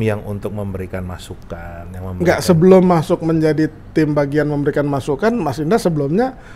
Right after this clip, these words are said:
Speaker 2: udah cek bener. Bener nggak bahwa dua orang ini punya perhatian besar terhadap dunia pendidikan gitu loh?
Speaker 1: Tadi ya, dari sejarah,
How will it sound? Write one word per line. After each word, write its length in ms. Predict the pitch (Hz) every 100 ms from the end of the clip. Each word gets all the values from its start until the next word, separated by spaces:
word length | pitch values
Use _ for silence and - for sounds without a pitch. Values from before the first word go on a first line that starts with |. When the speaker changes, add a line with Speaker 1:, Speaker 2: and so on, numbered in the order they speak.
| - -
Speaker 2:
udah 160 | 147 123
cek 160 | 233 233
bener. 480 | 220 285 285 208 160 - - - -
Bener 400 | 165 165 226 320
nggak 240 | 330 214
bahwa 320 | 170 175 180
dua 320 | 175 170 175
orang 240 | 165 170 170
ini 80 | 170
punya 240 | 170 165
perhatian 560 | 160 160 156 160 165 156
besar 400 | - 196 202 160
terhadap 320 | 160 151 147
dunia 240 | 156 156
pendidikan 480 | 147 147 170 226 143 139
gitu 160 | 113
loh? 80 | 98 - - - - - - - - - -
Speaker 1:
Tadi 240 | 165 208
ya, 160 | 117 131
dari 480 | 120 120 120 123 123
sejarah, 640 | - 123 113 90 85 135